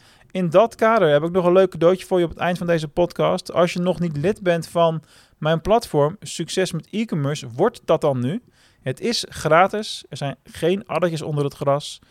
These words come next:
En je kunt, eh, je zo inschrijven via succes met e-commerce punt N L. En daarin zit onder andere een zestiendelige videoserie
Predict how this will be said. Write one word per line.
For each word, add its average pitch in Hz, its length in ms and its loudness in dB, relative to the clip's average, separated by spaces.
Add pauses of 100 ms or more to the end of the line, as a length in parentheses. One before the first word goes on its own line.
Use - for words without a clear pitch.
(420)
En 151 120 -8
je 135 120 -2
kunt, 147 260 -4
eh, 131 260 -2
je 127 140 -4
zo 160 220 6
inschrijven 147 840 -2
via 135 400 -2
succes - 640 -8
met 139 360 -8
e-commerce 170 680 -4
punt 196 300 -4
N 170 160 -2
L. 151 240 0 (600)
En 156 180 -2
daarin 160 400 0
zit 196 280 0
onder 170 320 0
andere 170 420 2
een 135 200 -6
zestiendelige 143 1400 -2
videoserie 160 1120 0